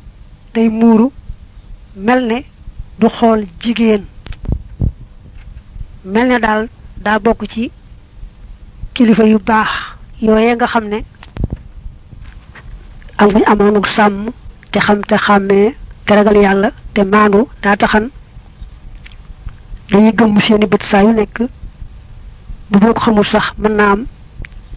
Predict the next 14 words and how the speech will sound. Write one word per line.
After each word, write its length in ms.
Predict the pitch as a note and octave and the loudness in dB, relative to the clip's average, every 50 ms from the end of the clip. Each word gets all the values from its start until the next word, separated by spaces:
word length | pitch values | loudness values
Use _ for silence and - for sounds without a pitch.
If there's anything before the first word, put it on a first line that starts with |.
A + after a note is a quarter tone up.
| - - | -6 -2
nga 120 | G3+ G#3 | 0 2
defee 200 | G#3 G#3+ G#3+ G#3+ G#3 | 4 4 4 2 2
dañoo 220 | G3+ G3+ G#3 G#3 | 2 4 4 2
gumba 320 | G3 F#3+ G#3+ G#3+ G3 G3 G3+ A#3+ - - - - - - - | 4 2 2 0 2 2 0 0 -2 -6 -18 -18 -20 -10 -2
bëgg 160 | - G#3 - | -2 0 2
leen 200 | A3 G#3 G#3 G3+ | 4 4 4 4
a 20 | G3+ | 4
wommat 340 | G3+ G3+ G3 F#3+ G#3 G#3 - - - - - - - - - - - - - - - - - - - - - - - - - - - - | 4 4 2 2 0 -2 -4 -6 -20 -18 -16 -16 -16 -16 -18 -20 -20 -16 -16 -16 -16 -18 -18 -18 -18 -18 -18 -20 -18 -14 -14 -14 -4 2
di 100 | G#3 G#3+ | 4 6
leen 200 | G#3 G#3+ G#3 G3 | 6 6 4 2
teg 140 | A3 G#3 - | 0 -2 -2
ci 80 | - G#3+ | 0 0
yoon 220 | G#3 G3+ G3 F#3 | 2 2 4 4
wa, 140 | F#3 F#3+ A3 | 2 2 0